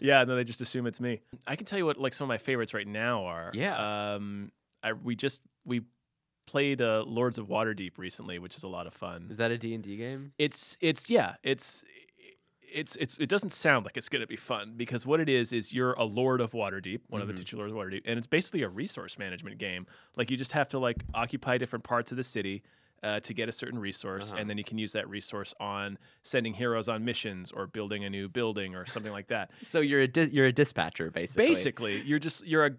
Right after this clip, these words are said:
Speaker 1: you're just a money dude who's just like, "Here, you adventurers, go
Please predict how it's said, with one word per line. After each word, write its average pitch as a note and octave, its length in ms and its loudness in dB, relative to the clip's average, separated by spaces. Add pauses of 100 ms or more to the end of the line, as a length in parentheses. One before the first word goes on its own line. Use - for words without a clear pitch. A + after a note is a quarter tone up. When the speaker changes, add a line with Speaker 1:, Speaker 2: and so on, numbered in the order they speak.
Speaker 1:
you're E3 240 2
just - 160 -4
a F3+ 60 2
money G#3 300 0
dude G2 280 -4
who's A2+ 120 -4
just - 220 -8
like, A#2 180 0
"Here, F#3+ 300 4
you E3+ 220 4
adventurers, D3+ 560 2
go D3 720 2